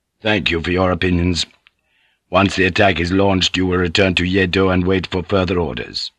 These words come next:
He said it hard and deliberately. Zataki still held the Lady Genjiko and their son and three daughters hostage at his capital of Takato.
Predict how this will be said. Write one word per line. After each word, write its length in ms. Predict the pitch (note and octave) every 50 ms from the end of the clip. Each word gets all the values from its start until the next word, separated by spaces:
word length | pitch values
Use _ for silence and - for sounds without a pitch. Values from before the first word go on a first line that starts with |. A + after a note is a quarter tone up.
| _ _ _ _ _ _ _ _ _ _ _ _ _ _ _ _ _ _ _ _ _ _ _ _ _ _ _ _ _ _ _ _
He 80 | B2+ B2+
said 180 | - E3 D#3
it 240 | C3+ B2 G#2+ G2+ -
hard 480 | C3+ C#3 B2+ G#2+ G2+ A2 A#2+ C3+ D3+ D3
and 140 | C3 B2+ B2+
deliberately. 720 | C3+ C#3+ D3+ C#3 F#2+ F2+ E2+ E2 F2+ F2+ F2 F#2 F2 D2+ - _ _ _ _ _ _ _ _ _ _ _ _ _ _ _ _ _ _ _ _ _ _ _ _ _
Zataki 640 | - A#2+ - - C3 - F3 F3 F3 D#3 C#3+ C3 B2+
still 220 | - - C3+ A#2+
held 240 | A#2+ C3 C3 B2 A#2
the 80 | A2+ A#2 A#2
Lady 160 | A2+ A2 A2+
Genjiko 800 | G#2 A#2 A2+ G#2+ A2+ - B2+ B2 - - F#2+ F2 F2+ F#2+ F#2+ F2 - -
and 160 | - G2+ F#2+
their 180 | A2 G#2+ G#2+ G#2
son 420 | - - - A2+ G#2 G#2 G#2+ A2
and 160 | A2+ G#2+ G#2+
three 260 | - - - A2 G#2 G2+
daughters 600 | G2 A2 G#2 G2+ F#2+ - B2 B2+ C#3 C#3 B2+ A2
hostage 560 | - A#2 A#2+ A2 G#2 - - A2+ A2 F#2+ G#2
at 80 | G#2
his 140 | G#2+ G#2+ G2+
capital 460 | - - A2 G#2+ G#2+ - A2 F#2+ G2+ G#2
of 100 | G2 -
Takato. 720 | A2+ A2 G#2 - - B2+ A#2+ - - G2 D#2 B1 G#1 -